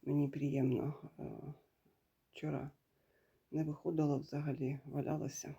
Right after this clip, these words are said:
прихворіла. Сьогодні зараз пішла,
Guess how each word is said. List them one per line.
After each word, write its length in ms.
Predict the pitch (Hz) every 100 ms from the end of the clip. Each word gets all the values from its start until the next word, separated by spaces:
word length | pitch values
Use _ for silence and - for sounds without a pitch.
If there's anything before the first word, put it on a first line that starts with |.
| _ -
прихворіла. 680 | - - 147 139 139 - - _ _ - _ - _ _ _ _ _ _
Сьогодні 520 | - 156 160 143 127 139
зараз 300 | 135 - -
пішла, 480 | - - - 120